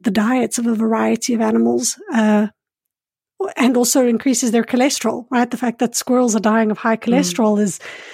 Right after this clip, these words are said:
Speaker 1: is just profound. But what you say there about kind of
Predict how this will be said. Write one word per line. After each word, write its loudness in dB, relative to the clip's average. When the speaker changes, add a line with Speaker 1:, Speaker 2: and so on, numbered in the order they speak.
Speaker 1:
is 0
just -4
profound. 0
But -2
what -2
you 0
say 2
there 4
about -2
kind 0
of 0